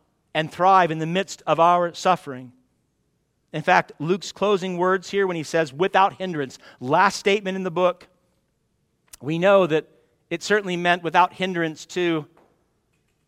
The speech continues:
Roman authority at that time from Paul being able to do what he was called to do. But throughout our study in the book of Acts, Luke has emphasized again and again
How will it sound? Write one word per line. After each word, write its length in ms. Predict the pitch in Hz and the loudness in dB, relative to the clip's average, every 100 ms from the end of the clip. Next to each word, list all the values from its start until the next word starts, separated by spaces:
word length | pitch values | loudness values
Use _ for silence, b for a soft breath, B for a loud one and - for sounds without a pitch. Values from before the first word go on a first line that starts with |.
| _ - | _ -6
Roman 400 | 139 170 175 160 | 0 2 2 -2
authority 420 | 139 165 175 156 | 0 2 2 0
at 80 | 139 | 0
that 220 | 147 147 | 0 0
time 400 | - 165 147 139 | 0 2 2 -2
from 220 | - 135 | -8 -10
Paul 320 | - 156 156 143 | -6 -2 -2 -4
being 160 | 131 | -6
able 260 | 143 147 139 | -4 -4 -4
to 120 | 127 | -10
do 260 | 120 143 139 | -8 -6 -6
what 240 | 123 131 _ _ _ _ _ | -6 -10 _ _ _ _ _
he 160 | 151 143 | -6 -4
was 160 | 127 | -4
called 400 | - 147 143 135 | -2 0 0 -2
to 100 | 127 | -8
do. 420 | 117 139 127 120 120 _ _ _ _ _ _ - | -6 -2 -2 -4 -12 _ _ _ _ _ _ -10
But 120 | 135 | -8
throughout 340 | 165 180 214 196 | -2 4 4 4
our 100 | 165 | 0
study 400 | 196 190 180 156 | 2 2 2 -2
in 100 | 147 | -4
the 240 | 139 131 _ _ _ | -6 -8 _ _ _
book 180 | 175 190 | -6 -4
of 100 | 156 | 2
Acts, 340 | 165 160 - 147 | 6 6 2 -2
Luke 440 | 185 208 - - _ _ _ | 0 0 -2 -20 _ _ _
has 180 | 156 151 | -2 0
emphasized 580 | 190 180 - 160 156 - | -2 -2 0 0 0 -2
again 420 | 143 135 196 208 | -6 -2 -2 -2
and 160 | 202 175 | -4 -6
again 340 | 160 175 160 | -2 -2 -2